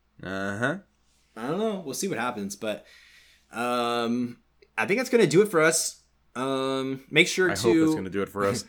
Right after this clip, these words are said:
Speaker 2: <laughs> make sure to leave a review on iTunes. Remember, you don't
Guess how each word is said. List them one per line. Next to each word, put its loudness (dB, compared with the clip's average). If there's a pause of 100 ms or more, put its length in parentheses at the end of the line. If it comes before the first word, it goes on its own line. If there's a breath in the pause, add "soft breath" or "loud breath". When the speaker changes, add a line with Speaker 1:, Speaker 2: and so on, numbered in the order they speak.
(160)
Speaker 2:
<laughs> -20
make 4
sure 2
to 6
leave 2
a 8
review 2
on 0
iTunes. -2
Remember, 2
you -8
don't 0